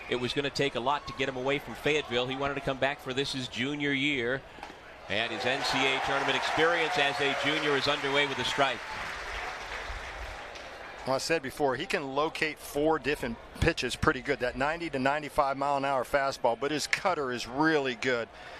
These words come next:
Speaker 2: He'll work up and down in the zone. Very confident on the mound, experienced leader for this club starting this first game of the regional.
Speaker 1: Nick Rourke, three eighty-five batting average as a leadoff hitter, fouls one back.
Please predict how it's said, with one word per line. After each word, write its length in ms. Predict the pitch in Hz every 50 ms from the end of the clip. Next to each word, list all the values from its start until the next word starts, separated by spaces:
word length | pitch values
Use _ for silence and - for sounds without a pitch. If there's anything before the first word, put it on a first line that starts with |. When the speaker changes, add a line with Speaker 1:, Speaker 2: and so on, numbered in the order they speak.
| - - - - - 156
Speaker 2:
He'll 140 | 160 165
work 340 | 147 139 147 160 170 - 123
up 140 | 131 - -
and 100 | 156 143
down 240 | 151 151 156 156 151
in 120 | 151 151
the 60 | 143
zone. 380 | 127 113 135 143 147 143 135 127
Very 200 | 143 196 208 180
confident 600 | - - - 165 165 170 175 170 - 160 156 156
on 140 | 156 151 151
the 60 | 147
mound, 280 | 147 156 151 151 156 143
experienced 640 | 127 - - - - 156 165 165 156 151 127 -
leader 260 | 127 135 147 143 139 131
for 140 | - -
this 180 | 123 135 127 -
club 300 | - - 139 135 131 -
starting 400 | - - 139 135 135 135 131 123
this 180 | 120 123 120 -
first 300 | - 139 143 131 - -
game 220 | 135 135 131 123
of 40 | 110
the 80 | 107
regional. 380 | 110 123 131 123 113 110 101 90 - - - - - - - - - - - - - - - - - - - -
Speaker 1:
Nick 120 | 117 117 113 - 113
Rourke, 260 | 117 123 135 165 233 - - - - - - - - -
three 260 | - 107 113 117 123
eighty-five 520 | 123 123 117 107 - - 123 117 120 113 -
batting 360 | 113 113 123 127 127 117 120
average 260 | 117 117 110 110 104 101
as 140 | 104 98
a 40 | 107
leadoff 340 | 104 120 127 120 117 113 110
hitter, 200 | - 123 127 139
fouls 560 | 135 - - 104 107 113 113 117 113 107 98
one 240 | 110 107 107 107 107
back. 200 | 107 101 113 151